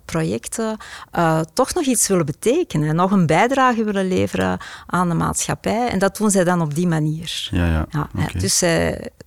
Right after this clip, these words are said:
Speaker 1: zijn niet op snoepreis <laughs> naar Italië,
Speaker 2: Ja.
Speaker 1: helemaal niet. Hè, maar zij gaan mee, hè, elke dag naar die instelling en doen daar eigenlijk hun ding.
Speaker 2: Ja.
Speaker 1: Ja.
Speaker 2: Er is mij ook in het oor gefluisterd dat jij vorig jaar hebt deelgenomen aan een, eh,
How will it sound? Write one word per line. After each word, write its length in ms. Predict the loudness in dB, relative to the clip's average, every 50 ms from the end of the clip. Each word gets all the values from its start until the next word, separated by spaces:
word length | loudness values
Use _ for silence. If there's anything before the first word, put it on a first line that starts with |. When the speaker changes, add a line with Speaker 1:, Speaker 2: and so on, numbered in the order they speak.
| _ _ -8
Speaker 1:
zijn 280 | -4 -2 0 0 0
niet 140 | 2 0 0
op 140 | -2 -2 -2
snoepreis 920 | 0 2 2 2 2 2 0 0 2 2 2 2 2 2 2 0 0 -2 -4
<laughs> 60 | -4
naar 220 | -4 -4 -2 0 -2
Italië, 480 | -2 -2 2 2 4 4 4 2 2 0 0
Speaker 2:
Ja. 0 | 2 4
Speaker 1:
helemaal 380 | 4 4 4 4 4 2 2 2
niet. 300 | 2 0 0 -2 -4 -6 -14 -14 -14 -12 -8
Hè, 120 | -4 -4 -4 -4 -4
maar 180 | -2 -2 -2 0
zij 140 | 0 0 0
gaan 240 | 0 2 2 2
mee, 300 | 2 2 2 2 0 0 -2
hè, 160 | -2 -2 -4
elke 360 | -2 -2 -2 -2 -2 -2 -2 -2
dag 260 | -2 -2 -2 -2 -4
naar 180 | -2 -2 -2
die 120 | -2 -2 -2
instelling 760 | 0 0 0 0 0 0 0 0 0 0 -2 -2 -4 -6 -8 -12 -20 -20 -14 -4
en 160 | 0 2 2
doen 200 | 4 4 4 2
daar 220 | 2 2 2 0 0
eigenlijk 360 | -2 -4 -6 -8 -10 -10 -8
hun 160 | -6 -4 -4
ding. 240 | -4 -4 -6 -8 -8 -6
Speaker 2:
Ja. 220 | -4 -2 -2 -2 -2 -4 -10 -10 -8
Speaker 1:
Ja. 80 | -8 -8 -10 -12 -18 -20 -20 -20 -16 _
Speaker 2:
Er 100 | -2 -2
is 120 | 0 2 4
mij 120 | 4 4 4
ook 120 | 4 4
in 60 | 2 2
het 120 | 2 2
oor 120 | 0 -2
gefluisterd 580 | -2 -4 -4 -4 -2 -2 -2 -2 -2 -4 -4 -4
dat 160 | -4 -4 -2
jij 180 | -2 -2 -2 -2
vorig 280 | 0 -2 -2 -2 -2
jaar 300 | -4 -4 -4 -4 -6 -8 -8
hebt 240 | -4 -4 -4 -2 0
deelgenomen 640 | 0 0 0 2 0 0 0 0 0 0 0 -2
aan 240 | -2 -2 -2 0 2
een, 180 | 2 2 2 2
eh, 280 | 2 2 2 0 0